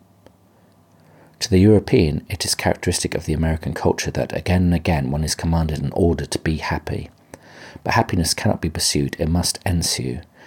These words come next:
One must have a reason to be happy. Once the reason is found, however, one becomes happy automatically.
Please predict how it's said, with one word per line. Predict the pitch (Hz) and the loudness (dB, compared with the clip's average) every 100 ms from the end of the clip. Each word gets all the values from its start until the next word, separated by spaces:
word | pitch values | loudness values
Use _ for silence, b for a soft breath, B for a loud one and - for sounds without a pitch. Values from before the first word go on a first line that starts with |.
| B B B | B B B
One | 95 95 | 4 4
must | 98 | 4
have | 90 90 | 0 2
a | |
reason | 87 92 87 | 4 4 2
to | 73 | -2
be | - | -2
happy. | - 87 - - 85 - _ B B B B - | -2 -4 -4 -8 -8 -14 _ B B B B 0
Once | 214 - | 2 2
the | - | 2
reason | 190 185 - | 4 4 2
is | 80 - | -2 -2
found, | - 92 71 71 - | 0 0 2 -4 -4
however, | - 76 - 73 71 - - | -4 -4 -2 -4 -4 -10 -8
one | 87 82 | -2 -2
becomes | - - 73 - | -2 -4 -4 -2
happy | - - - | -4 -4 -4
automatically. | - - - 85 - - - 127 | -4 -4 -2 -2 -4 -10 -6 -6